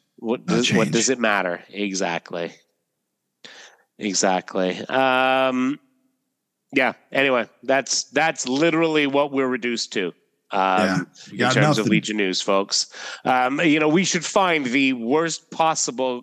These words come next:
Speaker 1: connected, uh, Legion story every week, just so that we can point out that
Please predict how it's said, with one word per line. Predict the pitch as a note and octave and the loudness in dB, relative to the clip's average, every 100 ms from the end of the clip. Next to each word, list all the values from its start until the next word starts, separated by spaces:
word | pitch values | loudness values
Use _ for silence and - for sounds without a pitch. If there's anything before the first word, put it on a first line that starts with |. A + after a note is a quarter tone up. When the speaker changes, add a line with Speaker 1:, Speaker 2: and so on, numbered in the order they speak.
| - | -8
Speaker 1:
connected, | C3 B2+ A#2 - A#2+ A2+ - - - - | -2 0 0 -2 -2 -2 -8 -18 -18 -6
uh, | B2+ A#2+ A#2 | 0 2 2
Legion | A#2+ A#2+ A2 A2+ | 2 0 -2 -4
story | - A#2 A2 | -2 0 2
every | G#2+ G#2+ | 0 0
week, | G#2+ G#2 F#2 - - | 0 0 -2 -8 -10
just | G2+ - | -4 -2
so | A2+ | -2
that | G2+ | -4
we | G#2 G2+ | -4 -4
can | - G2+ G2 | -2 -4 -4
point | F#2 A#2 G#2+ A2+ | -6 -4 -2 0
out | G2 E2+ | 0 -2
that | F2+ E2+ | -10 -14